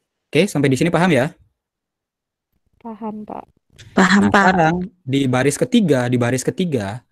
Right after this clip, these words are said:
Speaker 1: itu Evi harusnya tulis Q D sama dengan Q S aksen. Oke, Q D sama dengan Q S aksen. Min lima P tambah empat lima itu adalah kurva permintaan. Min lima P tambah empat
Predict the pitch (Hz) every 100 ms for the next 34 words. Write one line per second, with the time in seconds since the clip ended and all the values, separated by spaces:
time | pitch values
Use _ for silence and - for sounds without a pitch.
0 | _ _ _ - 123 185 135 - 185 131
1 | 127 160 127 120 175 - - 127 107 113
2 | 160 180 135 123 117 139 143 - 127 113
3 | - 98 - - 95 85 85 _ _ _
4 | _ _ _ _ 110 147 - 123 110 156
5 | 135 123 120 135 123 107 - 92 - 90
6 | 80 82 _ - - _ - 123 180 196
7 | 185 180 185 175 156 139 143 139 - 175
8 | 156 139 147 135 127 131 123 127 127 127
9 | 120 120 107 92 87 _ _ _ 117 151
10 | 160 147 120 143 135 120 110 117